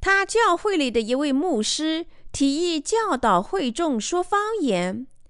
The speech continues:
告诉会众听从他的说明和模仿他说话，所以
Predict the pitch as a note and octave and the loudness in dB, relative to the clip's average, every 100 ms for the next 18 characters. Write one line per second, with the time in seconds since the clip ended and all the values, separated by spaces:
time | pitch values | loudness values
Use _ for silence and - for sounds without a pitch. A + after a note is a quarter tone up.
0 | - F#4+ G#4+ F#4+ D4 C#4+ F#4 C#4 F4 D#4 | -6 2 4 4 0 0 0 0 0 2
1 | C#4 - G4 F#4+ G#4+ D4 G#3 C#4+ C4 B3+ | 0 -2 -2 -2 -2 -2 -2 0 0 0
2 | G#3+ F4 F4+ E4 A3 G#3 B3+ - - - | -2 -2 0 0 0 -2 -4 -6 -16 2
3 | C4+ A3 A3+ A3 D4 - G3+ F#3+ B3 - | 2 4 2 2 2 0 -2 -2 -4 0
4 | C4 C4 E4 C#4+ F#3+ - - - - - | 0 0 0 0 0 -6 -18 -18 -16 -18
5 | - - - C4 C4 B3+ B3 | -20 -18 0 0 2 -2 -6